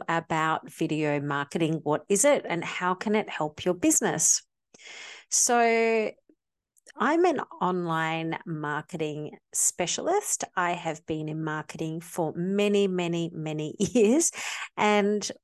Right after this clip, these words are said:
when the digital age came about, I guess being a bit of a tech nerd, I dove headfirst straight into it. I was one of the first people, I was the first person in my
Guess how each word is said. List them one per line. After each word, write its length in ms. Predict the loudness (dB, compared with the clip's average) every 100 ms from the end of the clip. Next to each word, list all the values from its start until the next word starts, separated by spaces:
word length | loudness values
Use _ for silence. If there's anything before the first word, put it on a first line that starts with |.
| _
when 440 | -4 0 0 0 0
the 80 | -2
digital 500 | -2 -2 -2 -2 0
age 280 | -2 -4 -4
came 180 | -4 -2
about, 540 | 0 2 4 2 0 -10 -20 -20 _ -10
I 60 | -6
guess 260 | 0 0
being 300 | 0 0 0
a 40 | -2
bit 160 | -2
of 120 | -2 -2
a 60 |
tech 280 | -2 -4 -4
nerd, 420 | -2 0 2 0 -4
I 260 | -4 -2 -2 -2
dove 400 | 0 2 2 0
headfirst 800 | -6 -8 -8 -8 -6 -4 0 -2
straight 320 | -2 -4 -4
into 340 | -4 -4 -4
it. 160 | -4 -4 -4
I 160 | 0
was 180 | 0 0
one 220 | 0 2
of 140 | 0 0
the 100 | -2
first 340 | -2 -4 -4
people, 640 | -6 -8 -2 2 2 2
I 120 | -2 -2
was 340 | 2 2 0 -10 _
the 120 | -10
first 300 | -8 -6 -6
person 460 | -6 -4 -2 -2 -4
in 280 | -8 -8 -6
my 300 | -6 -6